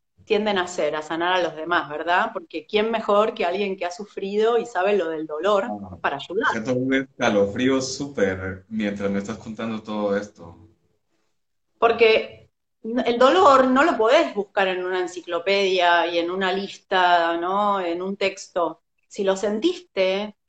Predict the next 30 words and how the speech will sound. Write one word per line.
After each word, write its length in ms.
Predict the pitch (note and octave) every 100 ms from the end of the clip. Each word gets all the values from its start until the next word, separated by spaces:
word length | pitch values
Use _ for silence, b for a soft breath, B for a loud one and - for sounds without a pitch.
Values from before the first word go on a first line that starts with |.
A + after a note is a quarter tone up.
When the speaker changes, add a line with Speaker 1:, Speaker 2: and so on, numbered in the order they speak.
| _ _ -
Speaker 1:
y 100 | G3
te 80 | F3
atravesó, 960 | E3+ E3+ E3+ E3 B3 A#3+ G3+ G3 G3
es 100 | B3
cuando 320 | - C4 A3 F#3+
más 220 | A#3+ B3
podés 280 | A3 G#3+ B3
acompañar 520 | G3+ E3 D#3 F3 G#3
al 140 | F3
otro, 500 | G3+ A3 E3 D3+ D3 _ _ _ -
no 180 | F3 A3+
desde 180 | A#3 G3
un 100 | G3
lugar, 580 | F#3 F#3 F#3 G3 - _ _ _ B B
mm, 440 | - - F3 E3+ E3+
lógico, 640 | G#3+ C4+ A3+ G3+ F#3 E3+
sino 240 | - F3 A3
desde 120 | A#3
un 40 | A3
lugar 320 | A3 G3+ A#3
humano, 540 | G3+ G3+ C4+ A3+ E3+
¿no? 440 | D#3+ D#3 G#3 C4+ _ _ _ _ -
Eh, 760 | F#3+ F3 F3 E3+ E3 E3 D#3+
entonces 360 | F3 E3+ A3+ C#4
Quirón 640 | - G3+ G#3 A#3 D4 C#4 G#3
era 240 | G#3 B3+
un, 260 | G#3 A3 A#3
un 160 | B3 B3
gran 380 | A3+ A#3 C#4 B3+
sanador 800 | G#3+ F#3+ F3+ G#3 A3 G#3 A3+